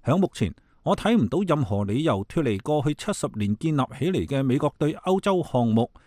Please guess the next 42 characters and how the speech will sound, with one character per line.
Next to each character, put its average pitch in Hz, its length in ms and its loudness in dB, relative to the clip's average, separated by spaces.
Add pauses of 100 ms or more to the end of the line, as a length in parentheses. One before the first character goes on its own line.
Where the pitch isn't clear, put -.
(160)
嘅 120 160 0
政 110 240 0
策。 120 140 -2
呢 - 480 -2
一 - 20 4
個 226 120 -2
嘅 170 120 -2
政 151 240 -2
策 165 100 -4
係 131 240 -2
得 - 140 -8
到 139 160 -2
美 135 160 2
國 135 180 -2
兩 117 260 -2
黨 117 160 -4
嘅 135 120 -4
支 139 180 -4
持。 - 220 -4 (300)
歐 151 120 2
洲 151 180 -2
一 156 140 -2
體 139 200 -4
化 127 180 0
一 180 140 0
直 - 120 -12
係 - 180 -2
符 98 160 -6
合 107 200 -6
美 120 120 -2
國 - 200 -4
人 92 180 -8
嘅 123 140 -2
利 107 180 -2
益， 131 180 -4 (220)
亦 139 160 -4
都 214 160 2
有 135 180 2
利 110 200 0
於 160 100 0
穩 101 300 0
定。 87 200 -4